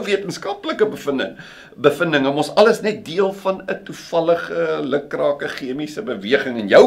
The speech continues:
kop. Jou idee dat daar nie 'n God is nie, is, kan ek dan ook nie vertrou nie, want dis maar net 'n idee wat uit jou kom. En my idee dat daar 'n God is, hoekom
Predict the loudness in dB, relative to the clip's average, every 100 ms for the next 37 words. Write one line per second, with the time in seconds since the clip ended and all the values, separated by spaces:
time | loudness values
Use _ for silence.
0 | 6 -4 -6 -10 _ _ _ _ _ _
1 | _ _ _ _ _ 4 4 6 0 -4
2 | -6 -4 2 4 6 6 4 2 0 0
3 | -2 -6 -8 -14 -14 -12 -12 -4 2 6
4 | 8 8 6 4 2 -2 -2 6 6 6
5 | 0 -2 -4 -4 -4 -4 -6 -4 -2 -2
6 | -6 -4 -6 -6 -14 -16 -14 -8 2 4
7 | 6 2 0 4 6 6 4 2 -4 -6
8 | -6 -6 -4 -6